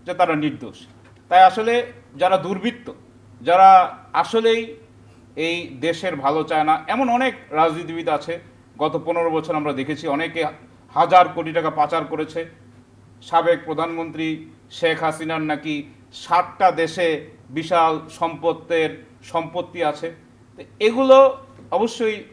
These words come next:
তাদের বিচার হওয়া উচিত, তারা অসৎ। তবে আমি বিশ্বাস করি যে আগামী নির্বাচন যেটা হবে, সেখানে অন্তত বিএনপির পক্ষ থেকে যারা ক্লিন ইমেজের, যারা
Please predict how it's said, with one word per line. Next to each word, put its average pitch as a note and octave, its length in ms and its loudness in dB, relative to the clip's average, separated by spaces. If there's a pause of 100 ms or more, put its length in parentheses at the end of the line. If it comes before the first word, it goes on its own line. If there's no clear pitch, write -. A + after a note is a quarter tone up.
(140)
তাদের E3 260 0
বিচার D3+ 340 -2
হওয়া D3 180 0
উচিত, D3+ 280 -8
তারা C#3 140 -2
অসৎ। B2+ 340 -6 (520)
তবে A3+ 400 0 (840)
আমি G#3 240 4
বিশ্বাস G3+ 320 -6
করি F#3 180 -10
যে E3+ 120 -2
আগামী E3+ 480 2
নির্বাচন D3+ 720 -2 (520)
যেটা D3 220 -2
হবে, B2+ 340 -2 (400)
সেখানে G#3 480 -6
অন্তত F3+ 440 -6 (180)
বিএনপির A3+ 520 -2
পক্ষ - 260 -6
থেকে D#3+ 260 -8
যারা D3 540 2 (500)
ক্লিন C4 300 2
ইমেজের, D3+ 380 -6 (400)
যারা F#3+ 540 6